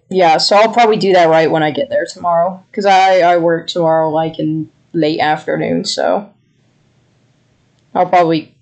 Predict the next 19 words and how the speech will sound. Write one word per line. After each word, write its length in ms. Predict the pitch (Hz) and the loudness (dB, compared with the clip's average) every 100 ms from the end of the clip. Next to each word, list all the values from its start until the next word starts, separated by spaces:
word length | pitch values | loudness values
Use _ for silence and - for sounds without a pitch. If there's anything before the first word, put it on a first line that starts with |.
| _ | _
call 320 | - 190 185 175 | -2 2 4 4
right 200 | 180 - | 2 2
when 120 | 170 | -2
I 80 | 165 | -2
get 220 | 160 - | -2 -2
there 220 | 151 156 | -2 0
and 140 | 160 156 | -2 -4
then 300 | 160 165 - _ _ _ _ _ _ _ _ | -4 -6 -10 _ _ _ _ _ _ _ _
get 180 | 175 - | -6 -2
to 100 | 160 | -2
work. 360 | 160 156 - - _ - _ _ - | 0 -2 -6 -18 _ -20 _ _ -2
Which, 240 | 208 208 - - | -2 -2 -8 -2
I'm 200 | 233 233 | 2 4
there 200 | 254 285 | 4 4
till 240 | 302 294 | 4 4
eight. 400 | 320 403 392 - - | 4 2 0 -2 -2
I 100 | 208 | 2
will 160 | 254 330 | 4 2
say 440 | 370 359 339 247 | 4 2 2 -4